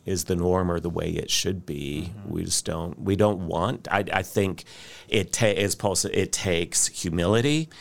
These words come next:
Speaker 1: it takes gentleness, and it takes, uh, patience to really forbear. And I
Speaker 2: Mm-hmm.
Speaker 1: don't <laughs> think we have a humble, gentle, <laughs> patient culture, right? We, we're impatient. We want, pe-, you know,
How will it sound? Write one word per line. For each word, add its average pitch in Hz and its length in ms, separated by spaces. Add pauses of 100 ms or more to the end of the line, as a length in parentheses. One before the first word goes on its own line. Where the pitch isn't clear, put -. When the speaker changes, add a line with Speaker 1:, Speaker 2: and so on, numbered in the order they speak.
(240)
Speaker 1:
it - 200
takes - 320
gentleness, 113 680
and 90 180
it 82 160
takes, - 580 (440)
uh, 82 260
patience - 680
to 92 120
really 87 300
forbear. 85 680
And - 100
I 104 140
Speaker 2:
Mm-hmm. 104 440
Speaker 1:
don't 120 180
<laughs> - 0
think - 480 (120)
we 127 160
have 120 260
a 107 120
humble, 120 520 (380)
gentle, - 760 (500)
<laughs> - 340
patient 139 540
culture, 139 500 (600)
right? 127 320
We, 123 260
we're 117 260
impatient. 107 760
We 98 140
want, 95 300
pe-, - 120
you - 160
know, 87 260